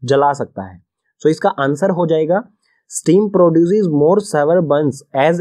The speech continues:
it has hidden latent heat of vaporization।" but water does not have any hidden heat। जो स्टीम होती है वो हमें ज्यादा गंभीर रूप से जला सकती है क्योंकि इसमें एक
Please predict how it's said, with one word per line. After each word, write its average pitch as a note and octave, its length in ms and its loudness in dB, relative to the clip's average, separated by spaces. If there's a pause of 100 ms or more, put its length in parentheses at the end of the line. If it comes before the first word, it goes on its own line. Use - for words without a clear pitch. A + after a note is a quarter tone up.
(120)
it F#3+ 160 0
has D#3+ 320 0 (120)
hidden E3+ 340 2
latent E3+ 420 0
heat C#3 200 0
of D3 160 -2
vaporization।" C3 680 0 (520)
but E3 320 0
water D3+ 400 0
does E3+ 220 -2
not E3+ 240 -6
have D3 280 -4
any D3 280 0
hidden C3+ 380 0
heat। A2+ 320 -4 (1500)
जो C#3+ 180 6
स्टीम F#3+ 380 2
होती D#3+ 340 2
है A#2+ 240 2
वो B2 280 4
हमें E3 640 -2
ज्यादा D3+ 360 0 (240)
गंभीर C3 420 -2
रूप F3+ 180 -2
से G3+ 200 2
जला C#3 320 2
सकती C#3+ 360 -6
है D#3+ 140 -2
क्योंकि F#3 380 -2
इसमें F3+ 260 0
एक A3 140 -2